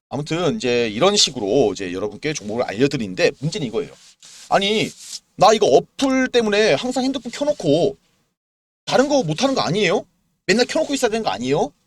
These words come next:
어, 라고 생각하실 수 있는데 걱정 안 하셔도 됩니다. 자, 어플이 에이아이 기반이라고 말씀을 드렸습니다. 포착하면 알아서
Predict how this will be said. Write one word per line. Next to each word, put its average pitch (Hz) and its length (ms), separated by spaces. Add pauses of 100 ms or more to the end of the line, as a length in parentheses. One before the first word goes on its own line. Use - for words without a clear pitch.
(240)
어, 98 160
라고 113 200
생각하실 165 460
수 170 120
있는데 151 340 (260)
걱정 110 340
안 107 60
하셔도 113 220
됩니다. 82 340 (460)
자, 139 140
어플이 214 560
에이아이 185 360
기반이라고 151 440
말씀을 95 360
드렸습니다. 123 480 (480)
포착하면 208 600
알아서 120 580